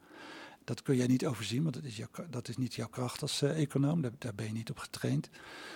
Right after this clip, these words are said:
Eh, maar het gevolg daarvan kan wel zijn dat je iets eigenlijk hebt, eh, gepusht wat, eh, op het moment dat het uitgevoerd wordt, tot gevolg heeft dat de positie van de werkende verz-,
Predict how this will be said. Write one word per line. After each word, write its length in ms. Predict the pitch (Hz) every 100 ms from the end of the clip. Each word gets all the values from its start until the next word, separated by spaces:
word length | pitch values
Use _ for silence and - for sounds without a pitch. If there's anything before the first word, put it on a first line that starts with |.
| - -
Eh, 220 | - 117 120
maar 260 | 151 139
het 140 | 151 -
gevolg 460 | - - 160 175 143
daarvan 320 | 139 127 131
kan 180 | 131 131
wel 200 | 202 170
zijn 260 | 117 117
dat 200 | 131 135
je 260 | 131 131 - _ _ _ -
iets 300 | 147 - -
eigenlijk 380 | - 135 - 120
hebt, 280 | 131 - - -
eh, 100 | 113
gepusht 500 | - - 180 139 127
wat, 240 | 135 - -
eh, 60 |
op 220 | 143 -
het 80 | 131
moment 240 | 139 135 127
dat 120 | 117
het 140 | -
uitgevoerd 520 | 139 170 135 131 123
wordt, 160 | - 139
tot 140 | 139
gevolg 440 | - 143 175 151 -
heeft 200 | 113 -
dat 160 | 123
de 60 | -
positie 440 | 127 120 135 -
van 140 | - 120
de 60 |
werkende 360 | 117 156 - 135
verz-, 160 | 120